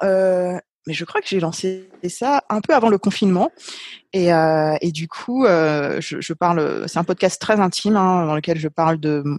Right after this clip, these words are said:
mon expérience personnelle avec la thérapie, euh, de certaines, euh, certaines expériences, euh,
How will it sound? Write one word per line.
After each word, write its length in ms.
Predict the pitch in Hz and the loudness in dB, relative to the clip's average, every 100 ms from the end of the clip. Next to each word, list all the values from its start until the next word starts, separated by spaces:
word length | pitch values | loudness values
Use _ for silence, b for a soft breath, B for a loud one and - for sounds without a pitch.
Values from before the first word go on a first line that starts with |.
| _ | _
mon 180 | 160 156 | -2 2
expérience 540 | 151 - 156 151 156 - | 2 0 0 2 0 0
personnelle 520 | 160 - 151 156 156 B B B B | -2 2 4 4 2 B B B B
avec 240 | 151 147 156 | -2 -2 0
la 100 | 143 | 0
thérapie, 800 | - 175 165 - - 208 220 - | 0 2 2 0 -2 -2 -2 0
euh, 420 | 220 156 151 147 | 2 2 0 -2
de 460 | 143 139 147 143 143 | -4 -4 -2 0 -2
certaines, 920 | 143 - - 147 143 - 156 151 151 147 | -4 -6 -4 -4 -6 -2 0 2 0 0
euh, 280 | 143 139 139 B B B B B B | -2 -4 -8 B B B B B B
certaines 800 | - 170 160 _ - 165 160 156 | -6 -4 -4 _ 0 2 2 0
expériences, 920 | 160 - 160 160 160 165 165 - - | -2 -2 0 2 4 4 2 0 0
euh, 760 | 147 143 143 143 143 143 139 | 0 0 0 -2 -2 -2 -4